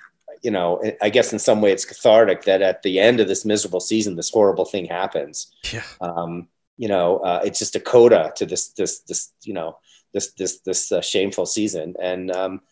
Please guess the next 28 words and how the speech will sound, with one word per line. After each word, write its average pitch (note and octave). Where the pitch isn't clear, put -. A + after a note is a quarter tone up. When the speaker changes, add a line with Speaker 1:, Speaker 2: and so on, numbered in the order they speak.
Speaker 1:
but A2+
again, A2+
at A2+
least B2
they, G#2+
they G2
did A2+
something, -
right? F#2+
At F#2+
least B2
they A#2
got G2+
rid G#2+
of F#2+
Bergevin. F2+
At F2
least A2+
they A#2
got G2
rid A2
of G#2
Ducharme. F#2+
At E2+
least A#2+
they G#2
brought G#2+
in G2